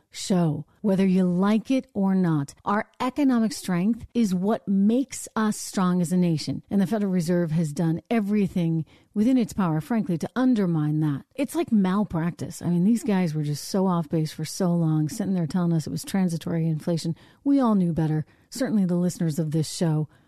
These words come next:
I've been telling you since summer of twenty twenty, this stuff is not transitory. And here we are now finding ourselves in a stagflation-like environment, an environment that could really be just awful, awful if they don't manage this well. And judging by what we just saw from the Fed today,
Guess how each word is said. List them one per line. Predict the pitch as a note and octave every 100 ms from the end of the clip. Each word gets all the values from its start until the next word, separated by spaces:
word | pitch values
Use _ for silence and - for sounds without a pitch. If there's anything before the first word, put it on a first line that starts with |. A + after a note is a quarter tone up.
| _
I've | E3
been | D#3+
telling | D3+ G#3 A3 G#3+
you | D#3+
since | - D#3 -
summer | G#3+ G#3 A3
of | G#3+ -
twenty | - G#3+ G#3
twenty, | - F#3 E3 - - _ -
this | A3 A3
stuff | - - F#3 F3+
is | G3+ F#3 E3+
not | F3+ E3+ -
transitory. | G3 E3+ E3+ E3+ E3
And | E3
here | D#3+ G#3+
we | G3+
are | F3+
now | F3
finding | E3+ G3 F#3 F3
ourselves | E3 F3 E3 - - -
in | A3
a | G3 F3
stagflation-like | - G#3+ F#3+ E3 - G3+ E3 F#3 E3+ E3 F3+
environment, | E3+ F#3 G3+ F3+ - -
an |
environment | G#3 F#3+ A3+ C#4+ G#3 D#3+
that | -
could | G3 E3
really | F3+ A#3 A#3+
be | F3+ F#3 F3+ E3+ -
just | - G#3+ - _ _ _ _ -
awful, | G3 D#4 E4 A#3+ -
awful | B3 D4+ - E3 -
if | F#3+ E3+
they | G3+
don't | G3 G3+ G3
manage | F#3+ F#3+ E3+
this | E3+ -
well. | A#3+ F#3
And | - F#3
judging | G3+ A3+ A3 G3+
by | F3+ F3
what | F3 F#3
we | F3+
just | E3 G3+ -
saw | F#3
from | E3 E3+
the | D#3+
Fed | F#3+ E3+
today, | - D#3+ G3